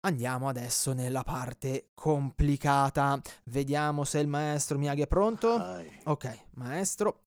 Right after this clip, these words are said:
Speaker 1: qua, eh, adesso le luci vanno giù e non si scherza più, come diceva il buon Gerry Scotti. Come ti ho detto in apertura, un paio di settimane fa, il mio amico Turi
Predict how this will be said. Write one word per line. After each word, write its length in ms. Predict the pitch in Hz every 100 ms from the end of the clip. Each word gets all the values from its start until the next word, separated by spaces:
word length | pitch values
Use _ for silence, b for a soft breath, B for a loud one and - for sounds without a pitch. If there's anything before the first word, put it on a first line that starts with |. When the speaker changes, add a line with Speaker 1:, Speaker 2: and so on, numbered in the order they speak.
| 127
Speaker 1:
qua, 280 | 127 123 - B B B B
eh, 440 | 135 120 113 110 -
adesso 560 | 127 104 - - 113 _
le 100 | -
luci 220 | 135 -
vanno 200 | 120 165
giù 120 | 175 -
e 80 | -
non 140 | 143 -
si 100 | 123
scherza 320 | - 117 135
più, 120 | -
come 200 | - 123
diceva 280 | 123 - 117
il 80 | 123
buon 280 | 127 120 123
Gerry 220 | 123 120
Scotti. 400 | - - - - - B B B B B B B _ _ -
Come 240 | 330 285
ti 380 | 196 190 170 160
ho 60 |
detto 400 | 170 175 - 151
in 140 | 151 135
apertura, 680 | 120 147 139 156 123 135 196 _ _ _ _
un 640 | 143 131 127 123 120 113 -
paio 160 | 214
di 80 | 147
settimane 500 | 135 127 135 135 208
fa, 240 | 170 117 - _ _
il 120 | 131
mio 100 | 120
amico 240 | 196 214 220
Turi 360 | 247 220 226